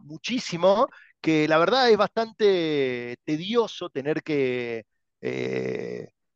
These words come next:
rescatarlo y guardarlo y procesarlo y después manejarlo, entonces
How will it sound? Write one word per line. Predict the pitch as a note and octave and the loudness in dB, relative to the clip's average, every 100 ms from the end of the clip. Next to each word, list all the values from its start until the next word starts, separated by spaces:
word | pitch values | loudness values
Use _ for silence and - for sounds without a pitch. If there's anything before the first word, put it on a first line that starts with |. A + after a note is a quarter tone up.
| _ _ _ _ _ - - | _ _ _ _ _ -20 -12
rescatarlo | - D3+ - D3 - G3+ G3+ F3+ D#3+ D#3+ | -6 -4 2 2 6 10 10 10 6 2
y | |
guardarlo | C3+ C#3 C#3 D#3+ G3 F#3 E3 D3 D3 D3 C#3+ | 2 2 4 8 8 10 6 2 0 2 2
y | C#3+ | 0
procesarlo | - - C3+ - - G3 F3+ D3+ C#3 C3+ | -12 -12 -10 -4 4 6 8 6 2 0
y | B2 | -2
después | - E3+ | -4 0
manejarlo, | F3 E3+ B3 C4 | 2 2 2 2
entonces | A3+ F#3+ G3 - | 0 -2 -6 -6